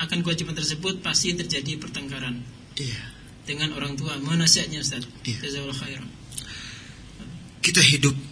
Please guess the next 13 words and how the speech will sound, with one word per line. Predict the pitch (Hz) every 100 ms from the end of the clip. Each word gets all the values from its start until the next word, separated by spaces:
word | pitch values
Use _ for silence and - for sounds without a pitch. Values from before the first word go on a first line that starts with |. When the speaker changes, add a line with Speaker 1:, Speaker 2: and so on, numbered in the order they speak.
| - - - - -
Speaker 2:
di | 135
zaman | 131 131 127
ghurbah, | 117 151 120 107 - - - - - - - - - - - - - - - - - - - - -
di | 123
mana, | 135 135 123 117 123
di | 131 139
mana | 147 127 120
al-haq | - 120 - - -
itu | 147 131 127 120 120 117 107
dianggap | 139 127 120 -
asing | - 139 120
dan | 120 -
aneh. | 110 110